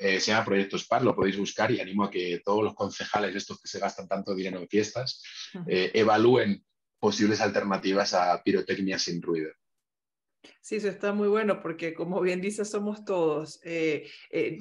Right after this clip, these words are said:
Speaker 2: eh, el mejor ejemplo yo creo que es cuando, cuando ves que en, en un parque, en cualquier parte, empiezan a lanzar los petardos, eh, los, los pájaros, los pájaros salen, <laughs> se van volando, huyen del lugar, ¿no?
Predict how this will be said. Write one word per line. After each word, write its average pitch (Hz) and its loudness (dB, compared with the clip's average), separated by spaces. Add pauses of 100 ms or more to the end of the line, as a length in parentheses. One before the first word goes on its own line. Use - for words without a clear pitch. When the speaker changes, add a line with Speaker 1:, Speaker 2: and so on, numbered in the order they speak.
(160)
Speaker 2:
eh, - -8
el 175 -2
mejor 180 0
ejemplo 196 -2
yo 196 -4
creo 196 -4
que 180 -8
es 165 -10
cuando, 160 -6
cuando 156 -4
ves 160 0
que 185 -6
en, 180 -12
en 160 -12
un 160 -10
parque, 175 -4
en 156 -10
cualquier 147 -8
parte, 160 -8
empiezan 151 -8
a 160 -6
lanzar 147 -8 (400)
los 175 -6
petardos, 180 -6 (120)
eh, - -10 (100)
los, 156 -6
los 143 -4
pájaros, 160 -2
los 160 -14
pájaros 180 -10
salen, 185 -6 (340)
<laughs> 220 -10 (260)
se 175 -6
van 170 0
volando, 175 -2
huyen 170 -2
del 156 -2
lugar, 156 -2
¿no? 196 -10